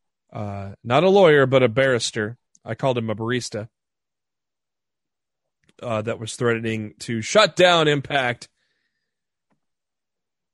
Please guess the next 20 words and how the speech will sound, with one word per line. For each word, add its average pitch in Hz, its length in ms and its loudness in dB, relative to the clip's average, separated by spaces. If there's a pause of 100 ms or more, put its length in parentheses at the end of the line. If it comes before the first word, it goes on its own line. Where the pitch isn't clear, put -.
(640)
No 139 120 0
cred 135 240 0
Ed's 120 240 0
got 110 200 -4
money. 104 420 -8
He, 117 160 -14
he 120 140 -10
would, 110 180 -10 (140)
he 123 120 -10
would, 110 240 -10
uh, 104 160 -6 (140)
take 110 180 -6
that 104 200 -6
lawyer 110 300 -2
to 101 80 -10
school. 107 480 -8 (1300)
Maybe. 110 360 -2 (200)
I 185 100 -4
don't 180 320 -8
know. 175 140 -6